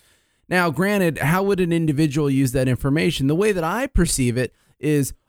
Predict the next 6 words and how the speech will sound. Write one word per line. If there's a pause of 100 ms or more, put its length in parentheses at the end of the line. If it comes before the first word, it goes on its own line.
a
proper
retirement
income
plan. (220)
Because